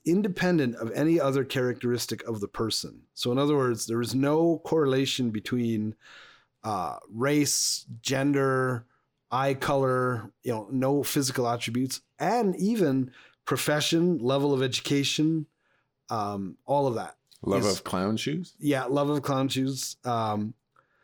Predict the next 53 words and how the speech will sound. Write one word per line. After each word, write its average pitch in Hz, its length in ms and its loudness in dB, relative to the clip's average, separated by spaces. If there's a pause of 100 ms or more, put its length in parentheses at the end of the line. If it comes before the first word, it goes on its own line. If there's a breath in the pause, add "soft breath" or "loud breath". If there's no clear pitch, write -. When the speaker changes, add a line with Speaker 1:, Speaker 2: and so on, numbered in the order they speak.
(360 soft breath)
Speaker 1:
like 131 120 0
he 131 80 -2
says, 120 240 -2
"Whether 147 220 2
one 160 180 4
frequents 165 380 2
elegant 170 380 2
circles 147 500 0
or - 20 -6
takes 135 240 -2
refuge 131 400 0
among 123 280 0
cannibals, 107 760 -2 (120)
whether 127 260 0
they 131 100 0
lock 135 220 0
themselves 131 400 0
up 131 140 -2
in 120 80 0
a - 20 0
monastery 117 840 0 (540 soft breath)
or 117 140 0
they 110 80 -4
spend 123 260 0
the 117 80 2
rest 117 380 -2
of 107 340 -4
their 117 180 -4
life 117 280 0
in 113 80 0
the 110 100 -2
company 127 360 -2
of 110 100 -2
a - 20 -2
beautiful 160 400 0
partner, 120 500 0 (320 soft breath)
the 127 60 -12
fact 127 340 -2
remains 123 380 0
that 110 120 -4
they 120 100 0
will 113 120 0
always 131 300 2
have 127 200 -2
to 113 80 -8
deal 113 240 2
with 107 160 -2
the - 60 -10
same 131 340 0
percentage 110 540 -2
of 107 140 -6
stupid 101 400 -6
people." - 440 -6